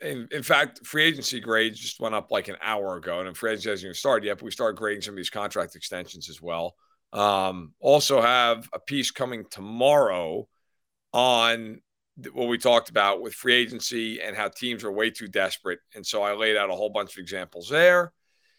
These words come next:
And then I think it's coming out Friday, my piece on Aaron Rodgers, talking to people in the league. If you were Joe Douglas, what would you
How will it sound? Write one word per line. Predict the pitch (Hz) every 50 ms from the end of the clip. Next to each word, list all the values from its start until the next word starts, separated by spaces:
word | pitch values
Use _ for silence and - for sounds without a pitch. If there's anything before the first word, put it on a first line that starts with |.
| _ _ _ _ _ _ _ _ -
And | 180 190
then | 214 214
I | 214
think | - 302 294 285
it's | 262 -
coming | - 240 214 214 202
out | 175 151 -
Friday, | - - - - 147 160 190 202 185 151 120 110 107 113 135 147 151 -
my | 127 127 120
piece | - - 143 147 139 -
on | 143 135
Aaron | 127 123 123 117 113
Rodgers, | 113 117 131 156 151 175 175 -
talking | - 156 - - 131 117
to |
people | 127 131 131 - 131
in | 120
the | 113 113
league. | 123 139 139 147 165 156 - -
If | - 92 98 117
you | 135 170 220 247
were | 240 220 220 214 208
Joe | 170 156 196 190 185
Douglas, | 151 175 165 156 135 127 95 76 - - - - _ _ _ 123
what | 113 120 156 202
would | 160 143 123 139
you | 139